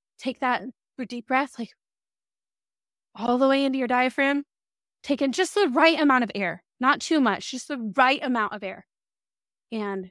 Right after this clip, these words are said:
breathe it out slowly. And yeah,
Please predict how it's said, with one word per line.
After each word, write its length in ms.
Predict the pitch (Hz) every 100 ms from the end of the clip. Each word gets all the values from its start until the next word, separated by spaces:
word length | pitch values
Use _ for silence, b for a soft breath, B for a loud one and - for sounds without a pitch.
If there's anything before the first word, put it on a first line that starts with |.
| _ -
breathe 180 | 220
it 80 | 233
out 200 | 233 -
slowly. 800 | - - - 208 202 202 185 196 _ _ _ _ _ _ _ _ _ _ _ _ _ _
And 280 | 220 202 175 - _ _ _
yeah, 180 | 226 185